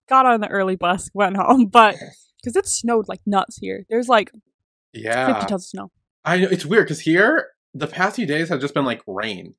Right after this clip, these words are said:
Speaker 2: Like, there was a little snow earlier in the week, but then it just, like, became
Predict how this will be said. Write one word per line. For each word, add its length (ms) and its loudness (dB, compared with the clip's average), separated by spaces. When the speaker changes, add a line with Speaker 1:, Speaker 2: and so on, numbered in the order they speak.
Speaker 2:
Like, 160 4
there 100 8
was 140 8
a 60 6
little 260 6
snow 440 2
earlier 280 4
in 80 0
the 80 0
week, 240 -2
but 100 -4
then 160 2
it 80 0
just, 200 -4
like, 120 0
became 380 -6